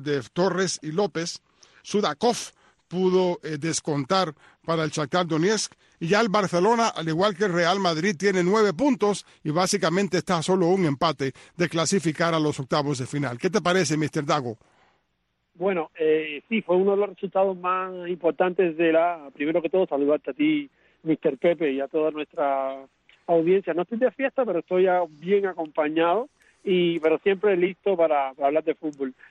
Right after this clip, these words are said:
Speaker 2: Eh, del martes hay que destacar algunos resultados importantes. Uno de ellos es Barcelona, porque sobre todo en otra época no hablaríamos de que una victoria de Barcelona frente al Shakhtar Donetsk, eh, sería algo que destacar,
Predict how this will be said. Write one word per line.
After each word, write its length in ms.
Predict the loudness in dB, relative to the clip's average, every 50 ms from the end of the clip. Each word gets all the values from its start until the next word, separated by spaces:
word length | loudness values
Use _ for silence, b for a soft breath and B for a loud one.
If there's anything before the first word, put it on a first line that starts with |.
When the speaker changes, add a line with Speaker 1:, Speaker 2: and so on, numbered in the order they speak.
| b b
Speaker 2:
Eh, 180 | 0 2 2 2
del 220 | 2 0 0 0
martes 440 | -2 -4 -6 -6 _ -2 0 0 0 0
hay 140 | -2 -2
que 100 | 0 0
destacar 360 | 0 0 0 0 0 0 2 0
algunos 280 | 0 -2 -4 -6 -6
resultados 440 | -6 -6 -8 -4 0 2 2 2 2
importantes. 460 | -2 -4 -8 -4 -2 -2 -2 -2 -2 -2
Uno 300 | 0 0 0 2 0 0
de 140 | 0 -2
ellos 180 | -4 -6 -8 -12
es 100 | -12 -10
Barcelona, 500 | -10 -10 -10 -6 -2 0 0 0 -2 -4
porque 340 | -4 -4 -6 -4 -4 -4 -2
sobre 260 | 0 2 2 2 2
todo 380 | 2 2 2 2 2 2 0 -2 _ _ _ _
en 160 | -8 -4 -2 -2
otra 280 | -2 0 2 2 2
época 360 | 2 2 -2 -6 -6 -6 -6
no 600 | -6 -8 -12 -12 -10 -8 -6 -6 -4 -4 -4 -4
hablaríamos 480 | -4 -2 -2 0 0 0 -2 -2 -4 -12
de 120 | -14 -10
que 80 | -8 -6
una 100 | -4 -4
victoria 340 | -4 -4 -2 -2 -2 0 0
de 40 | 0
Barcelona 480 | 0 -2 0 0 0 2 2 0 -2
frente 260 | -4 -4 -4 -4 -4
al 60 | -6 -4
Shakhtar 340 | -4 -4 -4 -2 -4 -2
Donetsk, 380 | 0 2 2 2 2 0 -2 _ _ B B B B B B B B _ _ -2
eh, 240 | 0 2 2 2 2
sería 380 | 2 2 2 4 4 4 4
algo 480 | 2 0 0 0 0 2 2 0 -2 -4
que 120 | -4 -4 -2
destacar, 500 | -2 -2 _ -6 -2 0 0 0 0